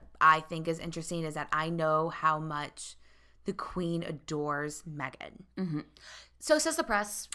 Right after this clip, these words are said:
Speaker 1: Well, I think it's, I've seen a
Speaker 2: We've
Speaker 1: couple of
Speaker 2: seen that
Speaker 1: different
Speaker 2: she does, yeah.
Speaker 1: We've seen a couple of different things where they might be sitting next to each other and have a giggle, and you can really see, like, a really good
Speaker 2: It's very much
Speaker 1: camaraderie
Speaker 2: seems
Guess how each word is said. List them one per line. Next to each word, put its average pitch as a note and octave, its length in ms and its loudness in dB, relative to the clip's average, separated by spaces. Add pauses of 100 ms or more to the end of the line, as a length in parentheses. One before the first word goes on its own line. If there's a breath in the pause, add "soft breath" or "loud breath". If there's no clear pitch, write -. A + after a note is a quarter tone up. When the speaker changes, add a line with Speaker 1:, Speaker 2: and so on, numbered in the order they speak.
(100)
Speaker 1:
Well, E4 220 6
I F#4+ 200 4
think A#4+ 200 -4
it's, C5 140 -2 (160)
I've D4+ 240 8
seen C#4+ 180 0
a B3+ 40 4
Speaker 2:
We've D4+ 120 2
Speaker 1:
couple B3 260 4
of C4 80 6
Speaker 2:
seen A3+ 80 -4
that A#3+ 100 4
Speaker 1:
different A3+ 180 4
Speaker 2:
she G#3 80 0
does, - 400 -4
yeah. C3+ 160 0
Speaker 1:
We've B3+ 140 4
seen C#4+ 140 2
a C#4+ 60 2
couple B3 260 2
of G#3+ 60 6
different G3+ 240 0
things F#3 280 -2
where E3 240 2 (240 loud breath)
they F#3+ 480 2
might F#3+ 180 2
be F#3+ 80 -2
sitting F#3+ 240 -2
next E3+ 180 -2
to F3+ 60 -2
each E3 100 -2
other E3+ 160 2
and E3+ 180 -2
have E3+ 160 2
a E3+ 40 0
giggle, E3 300 2
and F3+ 180 -2
you F3 60 -2
can F#3 200 -2
really E3 300 2
see, D#3+ 220 -2
like, D3+ 140 -2
a D#3 80 -2
really D3+ 280 -2
good C#3+ 480 -2 (360 soft breath)
Speaker 2:
It's F3 140 -2
very F3+ 120 2
much E3+ 100 12
Speaker 1:
camaraderie D#3 320 6
Speaker 2:
seems - 200 -2